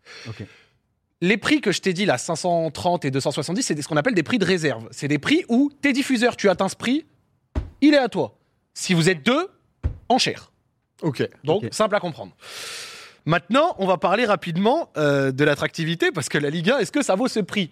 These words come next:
Speaker 2: La Ligue, comme argument, ils espéraient que le fait que la Ligue un ait pas mal dépensé cet été, ça puisse servir de levier. Donc la Ligue un était la Ligue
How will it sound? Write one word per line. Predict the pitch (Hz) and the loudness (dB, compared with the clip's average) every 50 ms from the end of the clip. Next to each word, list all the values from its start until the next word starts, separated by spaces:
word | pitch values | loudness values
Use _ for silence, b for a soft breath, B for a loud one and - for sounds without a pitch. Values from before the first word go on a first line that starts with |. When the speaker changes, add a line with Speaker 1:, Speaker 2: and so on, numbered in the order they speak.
| _ - | _ -2
Speaker 2:
La | 135 147 | 0 0
Ligue, | 170 226 262 208 160 160 139 - _ | 2 2 2 2 0 -2 -2 -4 _
comme | - 160 156 | -2 0 0
argument, | 147 135 135 160 175 220 269 | 0 0 0 0 2 2 2
ils | 220 147 | 0 -2
espéraient | 160 - - 180 180 185 208 202 | -4 -6 -2 0 0 2 2 0
que | - | 0
le | 160 147 151 | 0 -2 0
fait | - 208 214 - - | 0 0 -2 -2 -2
que | - 180 156 156 - | -2 0 0 0 0
la | 151 143 | 0 -2
Ligue | 143 156 147 185 | -2 0 0 0
un | 180 | 0
ait | 151 | 0
pas | - 147 | 0 0
mal | 147 151 143 | 0 0 0
dépensé | 139 165 - - 170 - - 185 | 0 -2 -2 -2 -4 -4 -4 -4
cet | - 175 156 - | -4 -4 -4 -2
été, | 165 147 - 180 170 165 B B B B | -4 -2 -2 -2 -2 -4 B B B B
ça | B - 131 110 | B -4 -4 -4
puisse | - 151 156 - - 139 | -2 -4 -4 -4 -4 -4
servir | 120 - 143 131 139 131 | -4 -4 -4 -4 -4 -4
de | 131 131 | -2 0
levier. | 131 151 156 156 247 277 277 - | 0 0 0 0 0 -2 -4 -4
Donc | 143 131 123 - | -6 -8 -6 -4
la | 147 139 | -4 -4
Ligue | 143 143 156 | -2 -2 0
un | 180 160 | 0 0
était | 147 135 - 170 165 156 - 139 | -2 -2 -2 -4 -4 -4 -2 0
la | 139 175 208 | 0 2 2
Ligue | 220 226 196 185 | 2 0 -2 -4